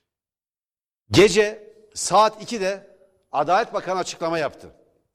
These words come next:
İstanbul Cumhuriyet Başsavcılığı tahliyeleri durdurdu. Gece üç buçukta da Cumhurbaşkanımızın yanında olan değerli bir abim aradı. Bakın bunu videoda kendisi söylüyor.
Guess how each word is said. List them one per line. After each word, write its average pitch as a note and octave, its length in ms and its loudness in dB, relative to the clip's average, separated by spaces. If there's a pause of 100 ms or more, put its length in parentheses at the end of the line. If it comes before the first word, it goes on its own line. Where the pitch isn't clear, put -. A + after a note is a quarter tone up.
(160)
İstanbul G#3+ 480 -2
Cumhuriyet F#3 380 -4
Başsavcılığı F#3 580 -2
tahliyeleri E3+ 600 -4
durdurdu. D3 520 -6 (480)
Gece D#3+ 240 -2
üç A#3 200 -6
buçukta F#3 380 -4
da G3 180 -2 (360)
Cumhurbaşkanımızın F3+ 920 -4
yanında F3 380 -4
olan E3 300 -2
değerli E3+ 440 -2
bir E3 320 -2
abim F#3 220 -6
aradı. D#3 380 -4 (1400)
Bakın F3+ 300 -2
bunu G3+ 280 -6 (500)
videoda F#3+ 340 -2
kendisi D#3+ 340 -6
söylüyor. A#2 440 -6